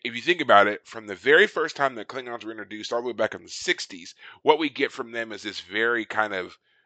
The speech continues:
stolid, honorific society that's very aggressive and almost like a,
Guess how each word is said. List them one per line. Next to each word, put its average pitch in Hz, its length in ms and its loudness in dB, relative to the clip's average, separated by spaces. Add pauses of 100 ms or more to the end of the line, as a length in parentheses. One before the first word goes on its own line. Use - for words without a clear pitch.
(480)
stolid, 127 1000 2 (100)
honorific 117 760 -4
society 107 760 6
that's 90 220 -6
very 110 340 -2
aggressive 98 840 -2
and 90 220 -8
almost 107 360 -12
like 101 140 -4
a, 87 200 -6